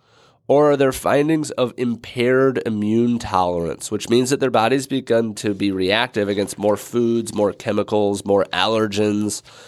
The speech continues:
things like that, kinda correlated with the T H one, T H two immune thing. But those are some questions that we have to ask for the immune system. Now, with any autoimmunity,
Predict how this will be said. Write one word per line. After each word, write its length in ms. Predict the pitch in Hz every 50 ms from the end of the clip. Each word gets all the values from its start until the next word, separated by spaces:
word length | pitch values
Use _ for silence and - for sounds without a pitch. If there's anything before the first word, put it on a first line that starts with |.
| - - - _ -
things 340 | - 117 117 113 113 107 101
like 240 | 104 101 101 - -
that, 460 | 101 101 101 101 101 101 98 - - - - _ - -
kinda 180 | - 131 151
correlated 420 | 147 - 151 143 135 127 127 123 117
with 100 | 117 107
the 80 | 110
T 200 | 101 - - 120
H 160 | 117 110 -
one, 160 | 117 117 113 101
T 140 | - 117
H 180 | 107 104 101 -
two 160 | - 110 104
immune 320 | 95 95 107 127 156 170 170
thing. 260 | - 127 131 131 131 - - - - - _ -
But 160 | - 151 143
those 180 | 165 170 180 220
are 40 | 226
some 180 | - 196 175 -
questions 400 | - 160 147 147 - 143 139 127
that 80 | 127
we 120 | 127 127 120
have 200 | 123 120 123 -
to 120 | 110 -
ask 340 | 107 113 117 110 - - -
for 80 | 120
the 160 | 107 107 107 104
immune 380 | 101 98 98 101 101 101 101
system. 300 | - - 87 - - -
Now, 140 | - 117 131
with 120 | 139 127 -
any 200 | 147 151 170 175
autoimmunity, 760 | 165 156 151 139 131 120 110 104 104 110 120 120 131 139